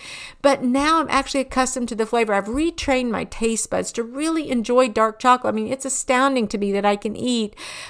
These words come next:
a chocolate chip that has seventy-two percent dark chocolate or the cacao that, that is right there. It's not very much sweetness added to it. And having a stash, has,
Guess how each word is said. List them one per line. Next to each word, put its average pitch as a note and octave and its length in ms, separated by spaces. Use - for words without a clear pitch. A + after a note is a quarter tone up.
a A#3 80
chocolate C4 440
chip B3 320
that A3+ 100
has A3 160
seventy-two A3+ 480
percent G#3+ 560
dark A3+ 260
chocolate G#3+ 400
or F#3+ 60
the F#3 100
cacao G#3+ 380
that, F#3+ 300
that G#3 180
is G3 180
right C4 320
there. A#3 400
It's G3+ 160
not A#3+ 460
very A#3+ 440
much A3+ 380
sweetness A3+ 680
added G3 380
to C4+ 220
it. - 240
And A#3 180
having C#4 320
a A#3 60
stash, C4 720
has, A#3 220